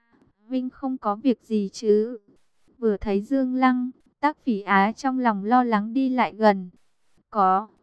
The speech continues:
còn là phi thường nghiêm trọng." Nhìn thấy bạch y phiêu phiêu,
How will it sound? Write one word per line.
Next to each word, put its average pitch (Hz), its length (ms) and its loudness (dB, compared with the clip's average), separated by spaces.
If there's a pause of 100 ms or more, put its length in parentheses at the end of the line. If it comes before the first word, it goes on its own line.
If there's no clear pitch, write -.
(120)
còn 202 240 -2
là 190 220 2
phi 254 260 -4
thường 208 380 -6
nghiêm 254 220 -2
trọng." 220 260 -2 (600)
Nhìn 220 280 0
thấy 202 240 -2
bạch 233 240 -2
y 247 240 -4
phiêu 254 300 -4
phiêu, 254 460 -2